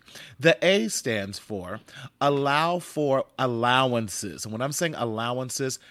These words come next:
h-, if you're feeling like, "I can't do this homework today," or your kid can't do this homework today, it's, it's okay. You know, if you need to take those breaks in there, you know, we all, they do forty-five minutes worth of instruction once they get to middle school and high school,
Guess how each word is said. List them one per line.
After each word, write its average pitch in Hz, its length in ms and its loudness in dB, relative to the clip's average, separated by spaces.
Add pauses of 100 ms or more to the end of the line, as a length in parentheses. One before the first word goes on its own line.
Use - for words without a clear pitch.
(200)
h-, - 120 -6
if 135 160 2
you're 147 160 4
feeling 165 320 0
like, 123 320 0
"I 117 140 0
can't 143 320 -2
do 143 140 -4
this 135 160 -4
homework 147 360 -8
today," 147 280 -6
or 120 80 -2
your 113 80 -2
kid 156 300 -6
can't 156 200 -6
do 147 80 -6
this 139 160 -8
homework 143 300 -10
today, 156 320 -4 (420)
it's, 277 220 -2 (100)
it's 311 180 -2
okay. 285 460 4 (680)
You 180 120 2
know, 180 160 0
if 156 140 0
you 165 80 0
need 165 140 0
to 170 80 -6
take 170 240 -2
those 165 240 0
breaks 151 500 -6
in 113 180 -4
there, 92 260 -6 (300)
you 135 120 -4
know, 131 160 0
we 131 240 0
all, 147 440 4
they 143 220 2
do 123 180 -2
forty-five 160 560 -4
minutes 151 240 -8
worth 147 180 -6
of 120 60 -4
instruction 151 680 -4 (240)
once 123 180 -4
they 127 80 -2
get 120 160 -6
to 113 80 -4
middle 127 260 -4
school 143 280 -6
and 110 100 -6
high 139 200 -4
school, 151 400 -6